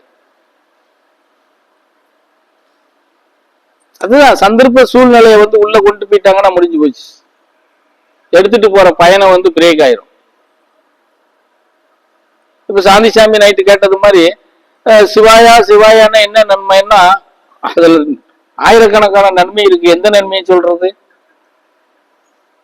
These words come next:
அதை நீ மதிச்சு, அது உன் உயிருக்கும் மேலாக அதை நேசிச்சு,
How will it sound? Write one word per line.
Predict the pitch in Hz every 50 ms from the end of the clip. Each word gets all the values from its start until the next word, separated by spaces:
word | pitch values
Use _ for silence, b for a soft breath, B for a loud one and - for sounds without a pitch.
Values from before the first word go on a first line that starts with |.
| _ _ _ _ _ _ _ _ _ _ _ _ _ _ _ _ _ _ _ _
அதை | - - 117 139 143 151 156
நீ | 147 151 151 143 131
மதிச்சு, | 135 135 139 160 180 - - - - 208 226 233 226
அது | 202 170 156 156 147
உன் | 151 151 143
உயிருக்கும் | 147 160 170 196 196 - - - 226 220 196
மேலாக | 170 165 170 185 196 202 202 202 208 208 208 214 202
அதை | 180 170 170 160 151
நேசிச்சு, | 151 170 202 196 - 190 175 _ - 202 220 226